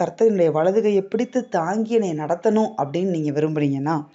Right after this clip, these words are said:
"எப்பொழுதும் நான் உங்களோட இருக்கிறதுக்கு நான் ஒரு தீர்மானம் எடுக்கிறேன் ஆண்டவரே, இந்த ஆசாபை போல"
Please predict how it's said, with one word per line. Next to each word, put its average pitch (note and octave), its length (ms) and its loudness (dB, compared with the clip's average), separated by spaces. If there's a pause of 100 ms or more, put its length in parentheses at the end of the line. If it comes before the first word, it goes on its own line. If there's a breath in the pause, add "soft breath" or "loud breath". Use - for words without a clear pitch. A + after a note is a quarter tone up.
(340 loud breath)
"எப்பொழுதும் C4+ 600 2
நான் G#3 180 4
உங்களோட F#3+ 400 2
இருக்கிறதுக்கு G#3+ 540 0
நான் E3+ 180 0
ஒரு D3+ 200 -4
தீர்மானம் G3 460 -2
எடுக்கிறேன் F3 420 0
ஆண்டவரே, D3+ 340 -2
இந்த D3 140 -2
ஆசாபை D3+ 520 -4
போல" D3+ 300 0